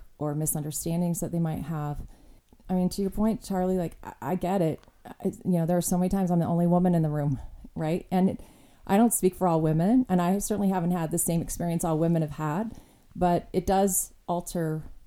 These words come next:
my experiences in, in worshiping or in community when I feel that responsibility. And there's a lot of studies about when we have to reach a threshold of a certain number of people who have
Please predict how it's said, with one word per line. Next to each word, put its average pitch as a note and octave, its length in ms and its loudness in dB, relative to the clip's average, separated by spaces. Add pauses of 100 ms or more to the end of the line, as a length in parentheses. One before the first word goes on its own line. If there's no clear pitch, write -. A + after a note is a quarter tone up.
(180)
my E3 220 -2
experiences D#3+ 720 -4
in, D3+ 340 -2 (160)
in E3 160 0
worshiping E3 480 -2
or D#3 80 -4
in D3+ 100 -2
community D3+ 600 -2
when C#3+ 160 -4
I C#3+ 140 -4
feel D3 240 -4
that C#3+ 260 -6 (500)
responsibility. D3 1120 -4
And D#3+ 320 -2 (380)
there's F3+ 160 0
a F3 60 -2
lot E3+ 180 0
of F3+ 80 -2
studies G3 500 -4
about D3+ 440 -6 (120)
when D#3+ 220 -6
we E3+ 100 -4
have E3 200 -6
to E3+ 100 -10
reach E3+ 220 -6
a D#3+ 60 -2
threshold G#3 440 -2
of D3 80 -4
a D3 40 -8
certain E3+ 200 -4
number E3+ 180 0
of D3+ 120 -6
people C#3+ 580 -4
who D#3+ 120 0
have D3+ 340 -4